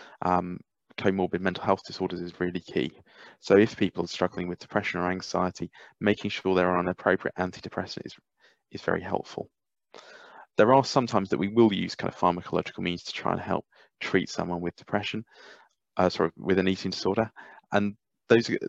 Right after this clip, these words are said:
those, those are often only started in secondary care. For example, there'd be some people who I've recommend we might start a low dose of an antipsychotic, just because sometimes that helps to unstick some of those really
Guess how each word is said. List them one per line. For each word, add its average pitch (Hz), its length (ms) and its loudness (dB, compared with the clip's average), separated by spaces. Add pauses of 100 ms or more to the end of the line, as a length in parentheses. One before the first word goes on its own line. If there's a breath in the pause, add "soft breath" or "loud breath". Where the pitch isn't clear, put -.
those, 110 220 6
those 117 240 4
are - 80 4
often 107 380 -2
only 104 220 2
started - 500 0
in 95 200 -4
secondary - 520 -8
care. - 400 -2 (400)
For - 100 -2
example, 90 420 2
there'd 87 220 2
be 95 60 -10
some 101 240 0
people 90 260 -2
who 92 160 -2
I've 87 160 0
recommend 87 400 -4 (320 loud breath)
we 87 80 -4
might 90 220 2
start - 280 2
a - 60 0
low 87 160 4
dose 87 300 0
of - 60 -10
an 87 140 2
antipsychotic, - 640 -4 (340 loud breath)
just - 180 0
because 104 180 -8
sometimes 95 380 -2
that - 140 0
helps - 320 0
to - 160 -8
unstick - 480 0
some 92 120 -6
of 90 60 4
those 87 100 2
really 98 400 2